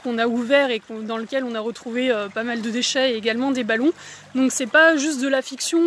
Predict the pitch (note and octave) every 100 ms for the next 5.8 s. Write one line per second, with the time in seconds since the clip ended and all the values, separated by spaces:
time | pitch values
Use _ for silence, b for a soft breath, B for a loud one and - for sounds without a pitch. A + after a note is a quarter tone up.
0 | D4+ A#3+ C#4 - C#4 C4+ B3 A#3+ C4 B3
1 | A#3 C#4 D4 C4 B3+ - B3+ C4 D#4+ A3+
2 | A3+ - G3+ A#3 D4+ D#4+ C#4 A#3 A3 A3
3 | B B B B B3 B3+ B3 C#4 - C4
4 | A#3 A3+ A3+ - C#4+ C4+ B3+ B3 B3+ C#4
5 | C#4 G3+ G#3 A3 C4+ B3 D4+